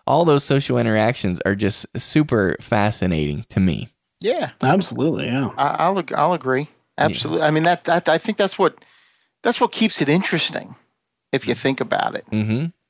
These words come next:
Speaker 2: You know, like, the discussions of what are we gonna do, and, okay, who's gonna, who's gonna be the, the one who's brave enough to, to do this and,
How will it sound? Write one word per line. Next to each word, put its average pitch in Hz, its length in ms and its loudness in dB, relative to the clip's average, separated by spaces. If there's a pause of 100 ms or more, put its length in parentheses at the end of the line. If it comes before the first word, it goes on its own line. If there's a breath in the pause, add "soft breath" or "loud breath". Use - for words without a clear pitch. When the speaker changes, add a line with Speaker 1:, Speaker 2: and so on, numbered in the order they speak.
(320)
Speaker 2:
You 139 80 0
know, 147 160 4
like, 139 240 0
the 143 100 -2
discussions 131 560 0
of 120 220 -2
what 135 160 0
are 135 40 0
we 135 100 -2
gonna 131 200 0
do, 131 340 2
and, 113 160 0 (280 loud breath)
okay, - 220 0
who's 165 280 0
gonna, 135 480 2
who's 160 260 0
gonna 139 300 2
be 135 340 -2
the, 117 200 -4 (120)
the 127 140 -2
one 123 240 2
who's 120 140 0
brave 127 320 2
enough 127 260 0
to, 123 180 0
to - 200 -14
do 127 240 -4
this 123 400 2
and, 123 240 -4